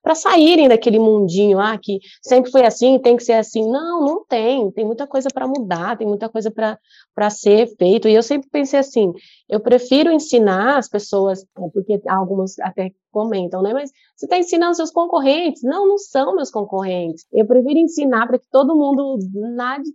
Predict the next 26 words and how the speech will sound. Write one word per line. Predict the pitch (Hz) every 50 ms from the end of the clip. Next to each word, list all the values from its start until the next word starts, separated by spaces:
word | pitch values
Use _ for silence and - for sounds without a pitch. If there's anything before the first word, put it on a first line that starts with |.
| _ _
todo | - 320 285 262 320
mundo | 349 359 339 427 440 311
junto | 240 214 220 226 285 302 - 269
na | 277
mesma | 269 269 254 240 269
maré | 269 269 - 311 285 254
ali, | 254 240 233 240 - _ _ _ _ _
do | - 302 320
que | 320 - 330 330
uns | 302 302 311 302
ficar | 330 349 - 330 339
puxando | - 349 330 - - 302 302 339
os | 349 294
outros | 269 285 285 285 277 277 -
pra | _ - 311 - -
baixo. | 330 262 240 233 247 285 302 - -
A | 214
gente | 208 220 208 -
tem | - 254
que | 240 247
puxar | 262 269 - 262 247 247
todo | 269 262 220 254
mundo | 254 254 254 240
pra | 254 - 262 311
cima, | - _ - - 247 240 233 214
né? | 208 208 208 208